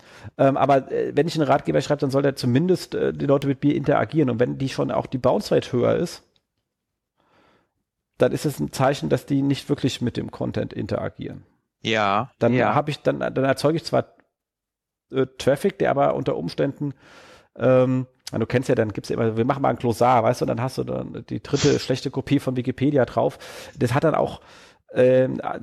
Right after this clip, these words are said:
Speaker 1: es, also, d-, d-, das hat dann auch nicht die beste Markenwirkung für dich.
Speaker 2: Ja.
Speaker 1: Würde ich dann einfach mal unterstellen. Und dann muss man sagen, okay, entweder ich gehe hier qualitativ höher rein, äh, oder, ähm, ich,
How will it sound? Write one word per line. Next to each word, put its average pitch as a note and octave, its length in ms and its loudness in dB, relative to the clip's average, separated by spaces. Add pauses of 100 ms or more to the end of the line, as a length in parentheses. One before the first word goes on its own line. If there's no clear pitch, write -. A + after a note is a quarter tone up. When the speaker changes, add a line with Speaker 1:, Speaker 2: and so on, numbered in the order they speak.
(540)
Speaker 1:
es, - 320 -4
also, C3 380 -2
d-, - 200 -4
d-, - 280 -10
das - 180 -12
hat D3 120 2
dann D3 80 2
auch B2 100 0
nicht D3 160 -2
die C3+ 60 -2
beste C3 240 0
Markenwirkung A#2 560 -2
für B2 100 -8
dich. - 260 -10 (840)
Speaker 2:
Ja. A2 180 0
Speaker 1:
Würde B2+ 100 2
ich C3 60 -2
dann C3+ 100 4
einfach A#2+ 160 2
mal B2+ 80 4
unterstellen. A#2+ 540 2
Und A2+ 100 -8
dann A2+ 80 2
muss C3 120 -4
man C#3 100 0
sagen, B2 180 2
okay, B2 200 -4
entweder B2+ 300 0
ich - 160 -6
gehe C3 120 0
hier B2 120 2
qualitativ B2 540 -4
höher D3+ 220 2
rein, E3 240 0 (400)
äh, C3 100 2
oder, B2+ 420 2 (380)
ähm, A#2+ 460 2 (880)
ich, C3 200 0